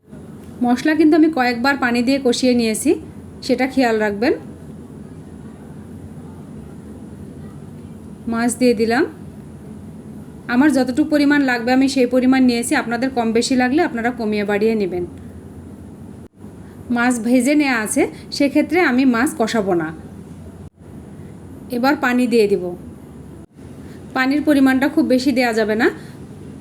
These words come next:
পানি দেওয়ার পরে আমি বলক আসা পর্যন্ত অপেক্ষা করব। বলকে ঝোল কমে আসছে, আমি এবার বেরেস্তা দিব।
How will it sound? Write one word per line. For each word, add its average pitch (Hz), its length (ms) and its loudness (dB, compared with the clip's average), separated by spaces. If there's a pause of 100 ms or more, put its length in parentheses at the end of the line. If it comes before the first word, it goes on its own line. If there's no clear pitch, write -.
(1200)
পানি 262 240 2
দেওয়ার 285 240 4
পরে 269 280 2
আমি 269 180 4
বলক 247 320 4
আসা 294 220 2
পর্যন্ত 254 420 2
অপেক্ষা 240 420 0
করব। 180 420 -2 (1400)
বলকে 254 340 4
ঝোল 269 340 4
কমে 277 280 4
আসছে, 277 420 2 (320)
আমি 254 360 4
এবার 247 240 2 (960)
বেরেস্তা 285 460 4
দিব। 185 280 0